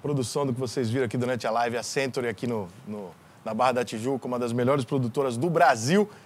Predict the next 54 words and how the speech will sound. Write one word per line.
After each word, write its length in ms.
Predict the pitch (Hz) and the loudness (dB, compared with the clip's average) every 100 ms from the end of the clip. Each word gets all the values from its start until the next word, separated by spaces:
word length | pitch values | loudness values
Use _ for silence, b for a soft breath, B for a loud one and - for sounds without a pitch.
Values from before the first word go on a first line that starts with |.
| - | -10
E 80 | 135 | -6
a 60 | |
gente 180 | 123 139 | -4 -6
fez 220 | - 127 | -2 0
hoje 120 | 135 131 | 2 0
a 40 | |
entrevista 420 | 113 123 123 - | -2 -4 -4 -6
aqui, 300 | 113 - 139 - B B - | -6 -4 -6 -6 B B -20
espetacular. 640 | - 135 127 131 131 123 | -6 -4 -2 -2 2 2
Obrigado, 420 | 123 131 139 151 | 2 2 4 4
rapaziada, 420 | 135 131 123 131 127 | 2 0 0 -2 -2
quero 140 | 135 | -2
agradecer 440 | 131 139 127 147 | -2 -2 -2 0
vocês 380 | 143 131 - 135 | 0 0 0 -2
todos 200 | - 143 | 0 0
da 120 | 127 | 0
Century 340 | 120 135 120 117 | -2 -4 -6 -8
por, 180 | 127 107 B B B | -8 -10 B B B
pela, 220 | - 131 113 - | -4 -2 -2 -4
pelo, 360 | 127 123 107 87 - | -4 -4 -6 -10 -12
pelo 200 | - 139 | -2 0
novo 320 | 131 160 156 135 | 4 4 4 4
cara 200 | 147 123 | 4 4
tapa 280 | 139 123 | 4 2
que 60 | 123 | 0
a 20 | |
gente 180 | 131 120 | -2 -2
fez. 220 | - 143 | -2 -2
Pela, 180 | 131 135 | 0 -2
foi 220 | 123 117 | 0 4
o 20 | 190 | 6
melhor 320 | 180 170 214 | 8 8 6
que 80 | 190 | 4
a 40 | |
gente 120 | 175 | 2
fez 140 | - 160 | 0 0
até 180 | 156 | 2
hoje 320 | 143 156 139 135 B B - | 2 4 2 -2 B B -6
no, 280 | 135 123 110 | -2 -2 -2
no, 200 | 120 110 | -4 -4
no 320 | 110 117 127 | -4 -2 -2
formato 520 | 127 117 127 147 143 | 0 2 4 4 2
e 20 | |
tudo 240 | 117 151 127 | -2 0 -2
e 40 | |
tal. 220 | 110 156 B B - | 2 2 B B -6
E 40 | |
agradecer 380 | 135 147 139 139 | 0 0 0 -2
você 260 | 139 - 139 | -4 -4 -6
por 160 | 139 | -6
um 80 | 113 | -8
pré-, 180 | 95 123 | -6 -8
um 80 | 104 | -4
pré-candidato, 800 | 135 131 123 113 120 120 110 | -2 0 -2 0 0 0 -4